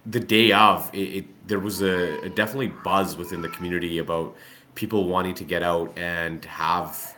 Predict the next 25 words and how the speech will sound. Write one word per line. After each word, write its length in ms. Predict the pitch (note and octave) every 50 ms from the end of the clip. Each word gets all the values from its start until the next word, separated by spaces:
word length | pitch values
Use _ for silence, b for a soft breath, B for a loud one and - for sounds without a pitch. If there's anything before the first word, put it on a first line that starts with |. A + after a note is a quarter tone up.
| - -
and 240 | F#2+ F2+ - - -
participate, 680 | - G#2 - - A#2 - - - - G#2+ F2+ D#2+ D2 - B B B B B B B
despite 440 | - A2 - - - B2+ B2 A2+ -
a 60 | -
lot 160 | G#2+ G#2 G2+ G2+
of 80 | G2
the 40 | G2+
concerns 580 | - - F#2+ - - F#2+ F2+ F#2 F#2 F#2 F#2 -
that 120 | F2+ E2+
exist 400 | E2+ D#2+ - - F2+ F2 - -
around, 460 | F2+ E2 E2+ D#2+ E2 D#2+ D#2 D#2 D2 - - - -
you 100 | E2+ E2
know, 240 | D#2 D2 D2 C#2+ C2+ - - - -
um, 420 | - C2+ C#2 C#2+ C#2+ D2 D2 C2 - - -
data, 320 | - F#2+ F#2+ F#2+ F#2 F#2 F#2
which 220 | F2 F2 - -
we'll 80 | E2 -
talk 280 | - F#2 F2+ G2 -
about, 460 | G2 E2 F#2 F2+ F2+ F2 E2+ D#2+ - B B B B B B B B
um, 500 | B E2+ E2 D#2+ D#2+ D#2+ D#2 D#2 D#2 D2 D2
you 80 | E2+ E2
know, 100 | E2+ E2
the 80 | E2
personal 340 | - - - G#2 - - G2+
information. 840 | F#2+ F#2 - F2 F2 F2 F2 E2+ - F#2+ F2+ F2 E2+ E2+ E2 D#2+ D2+